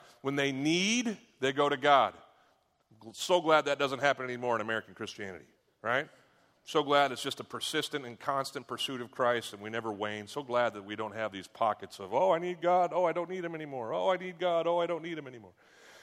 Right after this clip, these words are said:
Uh, is everybody picking up my sarcasm? Yeah, we still do this. And so when it's time,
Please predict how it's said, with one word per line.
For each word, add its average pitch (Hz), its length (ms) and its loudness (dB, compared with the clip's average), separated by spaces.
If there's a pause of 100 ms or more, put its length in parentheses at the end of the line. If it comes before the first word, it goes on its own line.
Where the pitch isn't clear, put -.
(300)
Uh, 101 120 -4
is 98 160 -4
everybody 107 220 -2
picking 110 260 -8
up 104 80 -6
my 107 100 -8
sarcasm? 107 520 -4 (880)
Yeah, 110 120 -2
we 120 100 -4
still 135 220 -2
do 165 180 -6
this. - 460 -8 (1160)
And 107 100 -8
so 151 160 6
when 143 160 2
it's 135 140 -6
time, 180 460 4